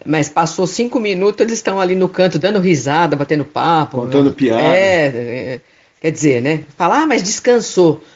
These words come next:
Speaker 1: por-, quando não tem um envolvimento consanguíneo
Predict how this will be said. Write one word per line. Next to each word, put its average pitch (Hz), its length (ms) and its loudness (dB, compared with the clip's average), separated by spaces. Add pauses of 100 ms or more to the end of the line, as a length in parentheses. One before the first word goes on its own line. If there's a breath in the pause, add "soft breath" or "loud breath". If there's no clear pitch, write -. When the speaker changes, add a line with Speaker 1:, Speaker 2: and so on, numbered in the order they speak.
(100)
Speaker 1:
por-, 160 240 -8
quando 185 360 2
não 240 260 2
tem 202 500 0
um 254 140 -2
envolvimento 202 1700 0
consanguíneo 185 800 0